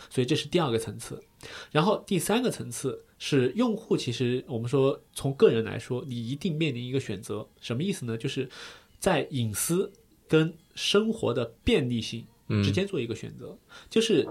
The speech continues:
Speaker 1: 当你开放了你更多的数据给我，这些数据当然可能会涉及到你的隐私，但是我却能给你提供更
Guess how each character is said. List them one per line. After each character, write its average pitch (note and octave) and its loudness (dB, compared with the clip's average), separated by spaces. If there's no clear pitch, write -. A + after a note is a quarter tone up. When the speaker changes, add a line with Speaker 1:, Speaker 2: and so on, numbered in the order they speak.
Speaker 1:
当 C4 2
你 C#3+ -6
开 D#3+ -2
放 F3+ -2
了 G#2 -2
你 A2 -12
更 C#3 -2
多 C#3+ 2
的 D#3 0
数 F3 -2
据 B2+ -4
给 A2+ -2
我， A#2+ -4
这 - -14
些 D#3 0
数 D#3 -4
据 C3+ -2
当 C3 2
然 C#3 0
可 - -12
能 A#2 -10
会 B2+ -4
涉 B2+ -2
及 A#2 -6
到 A2+ -2
你 A#2 -6
的 A2+ -4
隐 A2+ -6
私， B2 -6
但 D#3+ 0
是 D3+ 2
我 B2 2
却 - -2
能 C3+ 0
给 C3+ -2
你 C#3+ -6
提 - -8
供 C3 0
更 C#3+ -2